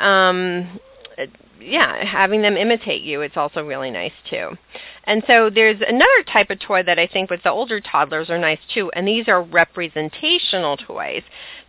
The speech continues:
So they're usually, um, they're,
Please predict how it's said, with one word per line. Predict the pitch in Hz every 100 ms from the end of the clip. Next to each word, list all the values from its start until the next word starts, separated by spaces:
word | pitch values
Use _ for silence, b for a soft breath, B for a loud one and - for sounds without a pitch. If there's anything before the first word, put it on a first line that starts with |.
| -
So | 226 220 208 190 190 202 _ _
they're | 185 190 208 208 190
usually, | 190 294 294 233 208 202 175 160 -
um, | - 165 165 160 165
they're, | 175